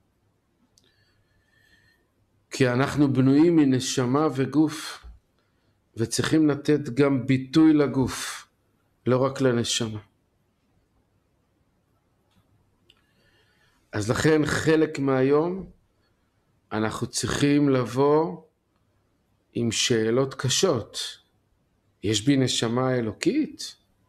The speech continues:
פש, יפה מאוד, ומה אני עושה איתה? אני צועק על אחרים, כועס על אחרים,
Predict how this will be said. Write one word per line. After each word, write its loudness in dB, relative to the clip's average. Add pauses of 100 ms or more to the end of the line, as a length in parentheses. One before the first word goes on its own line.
(360)
פש, -4 (500)
יפה 2
מאוד, 2
ומה 0
אני 0
עושה -2
איתה? -4 (3750)
אני -2
צועק 0
על 0
אחרים, -2
כועס -2
על 0
אחרים, -6